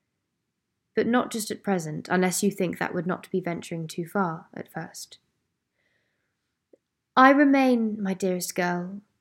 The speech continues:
yours very affectionately, Fanny. I forgot to mention, he reads no letters for fear of agitating himself.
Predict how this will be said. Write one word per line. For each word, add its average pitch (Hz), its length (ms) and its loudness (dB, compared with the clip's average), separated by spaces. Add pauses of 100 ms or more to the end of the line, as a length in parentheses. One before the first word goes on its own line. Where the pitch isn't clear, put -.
(100)
yours 226 460 4 (220)
very 233 340 6
affectionately, 180 960 -8 (1000)
Fanny. 180 360 0 (2250)
I 302 120 10
forgot 294 360 6
to 285 80 0
mention, 214 680 2 (800)
he 262 260 4
reads 262 360 4
no 254 160 4
letters 214 640 0
for 208 100 0
fear 202 340 4
of 185 140 -2
agitating 185 560 -2
himself. 170 500 -6